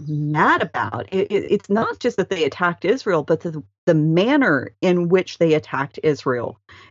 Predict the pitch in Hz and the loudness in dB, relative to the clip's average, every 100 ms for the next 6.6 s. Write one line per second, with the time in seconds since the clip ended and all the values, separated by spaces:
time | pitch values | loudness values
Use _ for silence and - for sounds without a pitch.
0 | _ 214 220 190 185 - _ _ _ _ | _ 2 4 4 0 -8 _ _ _ _
1 | _ _ - - - 208 226 254 - - | _ _ -16 -10 0 2 4 0 -6 -4
2 | 240 285 220 185 - 190 175 170 196 196 | -2 -2 -2 -4 -4 -4 -2 0 0 0
3 | 254 233 175 170 - 160 - 269 320 - | 0 -2 -4 -4 -4 -8 -6 -4 -4 -2
4 | 302 - 240 185 - - - _ _ _ | -2 2 2 0 -8 -12 -16 _ _ _
5 | _ - 214 226 226 202 - 170 - 185 | _ 0 0 0 -4 -6 -4 -6 -4 -2
6 | 185 - 156 139 131 | -2 -2 -2 -2 -4